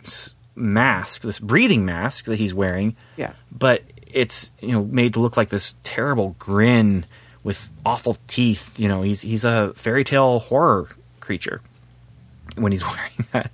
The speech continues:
Speaker 2: <laughs>
Speaker 1: And you're trying, you know, he's trying to act all benevolent, like, "I give you some water. Don't drink it too quickly." <laughs> And, um, but yeah, so they've been h-, part of his harem, and they're intending to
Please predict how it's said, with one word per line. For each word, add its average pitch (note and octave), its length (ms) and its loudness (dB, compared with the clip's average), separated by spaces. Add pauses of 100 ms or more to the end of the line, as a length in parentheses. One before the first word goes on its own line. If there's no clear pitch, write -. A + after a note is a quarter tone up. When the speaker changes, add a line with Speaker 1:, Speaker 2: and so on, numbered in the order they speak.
(260)
Speaker 2:
<laughs> A#3 280 -4
Speaker 1:
And C3 200 2
you're C3 100 0
trying, D3+ 340 2
you - 160 -6
know, C#3+ 40 0
he's B2 120 -4
trying F3 220 2
to D3+ 60 4
act B2+ 180 0
all A#2+ 100 4
benevolent, A#2 500 4
like, F#2+ 180 -6
"I C#3 180 2
give G3+ 260 -2
you C4 400 -2 (760)
some F3+ 280 0
water. D3+ 600 4 (280)
Don't E3 260 2
drink G3 160 2
it G3+ 100 0
too G#3 100 2
quickly." - 420 0
<laughs> - 320 -6
And, B2 160 2 (1000)
um, A2 440 2 (880)
but C#3 200 -2
yeah, C3 200 4
so C#3 180 0
they've E3 180 2
been A#2+ 440 0 (180)
h-, B2 240 -8
part C#3 160 2
of A2+ 100 -2
his B2 240 0
harem, C3+ 420 0 (280)
and A#2+ 160 2
they're D#3 160 6
intending A#2+ 760 0 (120)
to A2 260 -6